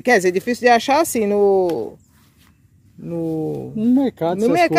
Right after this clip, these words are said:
Speaker 2: coisas, né?
Speaker 1: normal, né? Mas
Speaker 2: Compra
Speaker 1: no,
Speaker 2: pela
Speaker 1: na
Speaker 2: internet.
Speaker 1: internet você
Speaker 2: Na
Speaker 1: acha com
Speaker 2: Shopee.
Speaker 1: facilidade. Você acha com
Speaker 2: É só
Speaker 1: facilidade.
Speaker 2: colocar lá, luva da-, de látex.
Speaker 1: É.
Speaker 2: Você vai encontrar ela.
Speaker 1: É, muito boa, viu?
Speaker 2: Muito boa mesmo.
Speaker 1: Muito boa.
Speaker 2: Baratinho, não é caro não.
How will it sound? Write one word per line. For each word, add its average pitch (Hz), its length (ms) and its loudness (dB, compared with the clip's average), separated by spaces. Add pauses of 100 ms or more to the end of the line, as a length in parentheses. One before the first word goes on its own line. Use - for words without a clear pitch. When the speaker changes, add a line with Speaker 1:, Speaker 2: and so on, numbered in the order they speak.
Speaker 2:
coisas, - 80 2
né? - 60 4
Speaker 1:
normal, 220 300 2
né? 190 140 -2
Mas 202 260 0
Speaker 2:
Compra 208 80 0
Speaker 1:
no, 202 80 2
Speaker 2:
pela 196 120 0
Speaker 1:
na 208 60 -2
Speaker 2:
internet. 202 420 0
Speaker 1:
internet 214 760 0
você 233 280 -4
Speaker 2:
Na 202 140 2
Speaker 1:
acha 139 160 -2
com 170 60 2
Speaker 2:
Shopee. 175 180 -2
Speaker 1:
facilidade. 151 800 -4
Você - 160 -16
acha 156 160 -10
com - 80 -12
Speaker 2:
É 143 60 -6
só 170 80 -6
Speaker 1:
facilidade. 185 260 0
Speaker 2:
colocar 196 260 0
lá, 143 200 2
luva 175 420 -2
da-, 185 240 -4
de 160 360 -4
látex. 165 760 -4
Speaker 1:
É. 143 260 -10 (120)
Speaker 2:
Você 139 160 -10
vai 156 160 -2
encontrar 175 340 -4
ela. 123 220 -6 (160)
Speaker 1:
É, 147 180 -14
muito 175 300 -8
boa, 165 340 -2
viu? 147 200 -10
Speaker 2:
Muito 151 260 -2
boa 170 160 0
mesmo. 127 300 -4
Speaker 1:
Muito - 100 -20
boa. 135 100 -10
Speaker 2:
Baratinho, 165 460 0
não 139 100 -4
é 156 60 -4
caro 185 220 -4
não. 131 240 -8